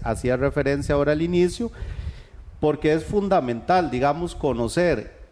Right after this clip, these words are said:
eh, esa diversidad cultural que está presente dentro de la provincia. Eh, una diversidad cultural que muchas veces ha pasado desapercibida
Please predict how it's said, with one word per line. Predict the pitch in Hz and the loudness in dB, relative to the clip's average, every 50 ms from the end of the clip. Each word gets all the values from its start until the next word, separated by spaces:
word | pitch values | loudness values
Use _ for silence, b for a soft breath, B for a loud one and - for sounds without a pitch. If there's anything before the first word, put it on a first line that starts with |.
| - - - | -20 -6 -2
eh, | 127 120 120 120 120 123 - | 0 2 2 2 0 -2 -2
esa | - 143 156 160 - 196 196 | 0 2 2 2 2 2 2
diversidad | 190 180 160 139 127 117 - 131 127 139 135 - | 4 4 2 2 0 0 0 2 2 2 0 0
cultural | 180 185 170 - 143 127 127 139 156 165 156 - | -2 -4 -2 0 0 2 2 2 2 0 -2 -4
que | - | -6
está | 117 - - - - 180 202 214 202 | -6 -6 -8 -2 0 0 0 0 0
presente | - 107 113 107 - 139 139 147 147 - 151 | -2 -4 -4 0 0 0 0 0 0 0 0
dentro | 143 131 131 - 139 151 | 0 0 0 -2 -2 0
de | 139 | 0
la | 131 120 - | 0 0 -2
provincia. | - - 107 107 110 113 107 104 98 - 98 90 87 B B B B B B B B B B - - - | -4 -4 -2 0 0 0 0 -2 -4 -6 -8 -8 -8 B B B B B B B B B B -10 -2 0
Eh, | 123 127 131 131 135 131 135 - | 2 4 4 4 4 2 2 0
una | 139 147 165 190 202 | 0 0 4 4 6
diversidad | 208 196 185 165 143 135 - 143 143 147 - | 6 6 6 4 2 0 0 2 2 2 2
cultural | - 190 185 - - 151 131 143 156 175 196 220 196 - - - | 0 -2 -2 0 -2 2 2 4 4 4 2 0 -4 -10 -10 -2
que | - 127 | -2 0
muchas | 117 123 135 160 180 175 - 214 208 175 156 | 0 2 4 4 2 4 2 0 0 0 2
veces | 180 180 190 185 175 - 226 214 - - - - _ _ _ _ _ - | 2 2 2 2 0 -4 -6 -6 -6 -12 -20 -20 _ _ _ _ _ -2
ha | 120 123 - | -2 0 0
pasado | 160 156 151 - 160 156 160 165 170 | 0 -2 0 2 2 2 2 2 2
desapercibida | 170 151 - 131 - - - 110 101 - - 104 107 113 131 143 165 196 214 226 | 0 0 -2 -4 -6 -4 -8 -8 -8 -6 -4 -2 0 2 4 4 4 4 2 0